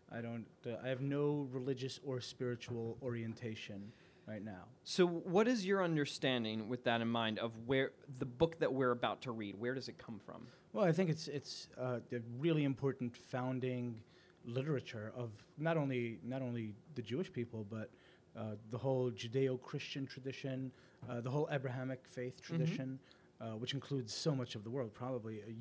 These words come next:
Speaker 1: huge part of the world.
Speaker 2: And half of them haven't read it.
Speaker 1: Yeah, well, you, yeah. Maybe that's a good thing.
Speaker 2: Yeah. <laughs> We'll
Speaker 1: Um,
Speaker 2: see. Do you, is there a story in this massive tome of text that sticks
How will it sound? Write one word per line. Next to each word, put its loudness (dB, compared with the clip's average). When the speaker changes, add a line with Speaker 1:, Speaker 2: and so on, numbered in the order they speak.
Speaker 1:
huge -2
part -8
of -10
the -10
world. -8
Speaker 2:
And -4
half -2
of -6
them 0
haven't -4
read -4
it. -10
Speaker 1:
Yeah, 2
well, -4
you, -4
yeah. -4
Maybe 0
that's -2
a -6
good -2
thing. -4
Speaker 2:
Yeah. 6
<laughs> -2
We'll 2
Speaker 1:
Um, 2
Speaker 2:
see. 6
Do 8
you, 8
is 8
there 8
a 8
story 8
in 4
this 2
massive 4
tome 4
of 0
text 2
that 2
sticks -2